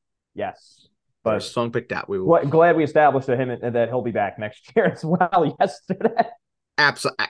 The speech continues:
Speaker 2: absolutely, no, no doubt about it. I, I wonder if Randall Cobb might have, like, a ham-, mysterious hamstring injury that ru-, that rules him out.
Speaker 1: Yeah.
Speaker 2: Be very sad.
Speaker 1: Yeah, he's not gonna play this week either.
Speaker 2: No. Uh, Alex, he needs a flex in full. Ramondre Stevenson,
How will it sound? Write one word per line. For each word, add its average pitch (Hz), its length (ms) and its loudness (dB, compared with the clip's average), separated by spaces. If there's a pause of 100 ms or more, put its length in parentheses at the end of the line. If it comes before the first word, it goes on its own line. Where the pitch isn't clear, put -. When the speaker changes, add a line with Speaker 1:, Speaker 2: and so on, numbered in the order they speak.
(100)
Speaker 2:
absolutely, 135 540 0
no, 120 160 2 (100)
no 131 200 4
doubt 110 200 0
about 95 220 -6
it. - 80 -14 (340)
I, 139 140 2
I 156 120 4
wonder 165 240 4
if 135 100 0
Randall 143 220 2
Cobb 120 260 2
might 113 160 -4
have, 113 160 -4
like, 113 140 -8
a 104 40 -10
ham-, 110 260 -8
mysterious 127 560 2
hamstring 101 420 -8
injury 92 240 -10
that 95 200 -10
ru-, 123 140 -2
that 117 160 -4
rules 104 180 -8
him 98 80 -12
out. 87 160 -8 (1040)
Speaker 1:
Yeah. 95 220 -8
Speaker 2:
Be 139 80 -6
very 123 220 2
sad. - 260 -8 (440)
Speaker 1:
Yeah, 110 160 -6
he's 120 100 -8
not 113 120 -6
gonna 95 140 -14
play 104 160 -4
this 92 160 -10
week 87 180 -10
either. 87 360 -8 (460)
Speaker 2:
No. 98 200 -8 (920)
Uh, 135 240 2 (100)
Alex, 143 300 0
he 170 100 -2
needs 180 120 -2
a 147 40 -6
flex 160 420 0
in 135 100 -4
full. 117 420 -2 (380)
Ramondre 151 460 2
Stevenson, 170 640 -2